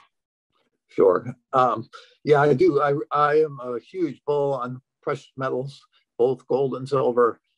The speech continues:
And, and you're quite correct. I, I think gold can get to twenty-five hundred, um,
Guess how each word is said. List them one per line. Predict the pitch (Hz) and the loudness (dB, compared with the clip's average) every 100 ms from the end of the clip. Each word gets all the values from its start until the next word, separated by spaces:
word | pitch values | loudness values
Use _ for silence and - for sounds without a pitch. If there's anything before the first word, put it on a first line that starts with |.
| _ _ _ _ _ | _ _ _ _ _
And, | 123 120 113 120 123 - | -12 -8 -8 -10 -12 -6
and | 123 120 | -4 -2
you're | 127 | -4
quite | - 160 143 | 0 0 0
correct. | - 117 78 104 | 0 -2 -2 -8
I, | 101 123 123 | -2 -2 -2
I | 113 | -6
think | 120 - | -6 -2
gold | 131 135 | -2 -2
can | 135 | -6
get | 131 123 | -8 -8
to | - - | -12 -8
twenty-five | 135 117 123 113 | -4 -2 -2 -2
hundred, | 117 170 160 165 139 _ _ _ _ _ | -2 -2 2 0 -2 _ _ _ _ _
um, | 127 117 117 127 | -6 -4 -4 -8